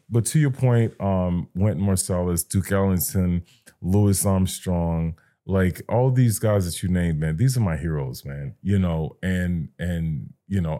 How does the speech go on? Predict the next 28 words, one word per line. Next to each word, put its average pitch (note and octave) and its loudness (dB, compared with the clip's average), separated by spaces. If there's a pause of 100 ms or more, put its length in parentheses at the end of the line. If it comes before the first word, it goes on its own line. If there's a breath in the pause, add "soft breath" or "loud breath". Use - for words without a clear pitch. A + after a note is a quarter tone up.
I G2+ -2
just - -8
pray G2+ 0
that E2 -6
I F2 -2
can E2 -8 (680 soft breath)
pick A2 -2
up F#2+ -2
where E2 -4
they E2+ -4
left E2+ -6
off E2+ -4
and D#2 -4
pass E2+ -2
the D#2 -6
torch, D#2+ -6
you D#2+ -6
know, D#2 -2
to C#2+ -12
someone E2 -2
else E2 -2
and, D2 -2
and, D2+ -6
but A2 2
just G#2 -4
create G#2+ -2
something F#2+ -6
that's, E2+ -10